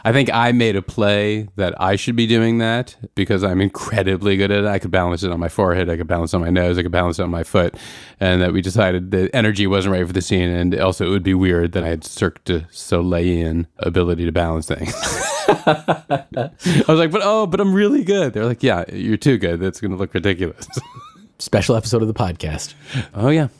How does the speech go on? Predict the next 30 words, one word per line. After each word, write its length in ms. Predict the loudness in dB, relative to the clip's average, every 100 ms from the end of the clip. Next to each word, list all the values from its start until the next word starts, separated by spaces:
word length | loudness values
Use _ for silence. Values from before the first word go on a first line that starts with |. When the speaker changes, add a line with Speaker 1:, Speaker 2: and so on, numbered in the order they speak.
| _ -10
Speaker 1:
I'll 80 | -4
try 160 | 0
to 80 | 0
do 180 | 2 0
it 60 | 0
and 100 | -2
we'll 100 | -4
link. 280 | -6 -10 -4
Speaker 2:
I 100 | 0
think 140 | 0 2
that 120 | 0
could 80 | 0
make 180 | -2 0
for 100 | -2
great 400 | 2 2 2 0
audio. 500 | -2 0 0 -2 -6 -12 -10
Just, 120 | -2
like, 140 | -2 -4 -4
me 360 | 4 4 4 0
saying, 380 | 0 0 0 0
"Wow, 380 | 0 0 -2 -4 -2
folks, 400 | 0 0 -6 -12 _ -2
Josh 320 | 0 0 0
is 100 | -2
balancing 540 | 0 0 0 -2 0
this 180 | 0 0
thing 240 | 0 0 0
on 200 | 0 2
his 180 | 2 2
nose. 460 | 2 2 0 -4